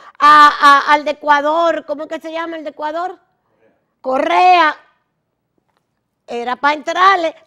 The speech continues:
Toda esta campaña de Odebrecht es una campaña contra América Latina. Como dijo Julito, así en esta mañana, todo el mundo sabía que Odebrecht,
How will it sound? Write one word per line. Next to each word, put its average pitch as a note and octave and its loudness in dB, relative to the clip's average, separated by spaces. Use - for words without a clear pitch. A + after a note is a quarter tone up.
Toda A4+ 2
esta B4+ -2
campaña G4 -2
de D#4+ -10
Odebrecht A#3+ -10
es A#3 -12
una C#4 -8
campaña C4+ -8
contra A3 -12
América C#4 -12
Latina. A#3 -16
Como G4 0
dijo G#4+ -4
Julito, E4+ -10
así F4+ -10
en D#4 -12
esta D#4+ -12
mañana, D#4+ -10
todo A#4+ -4
el B4 -10
mundo G#4+ -4
sabía F#4 -8
que F4+ -8
Odebrecht, E4+ -4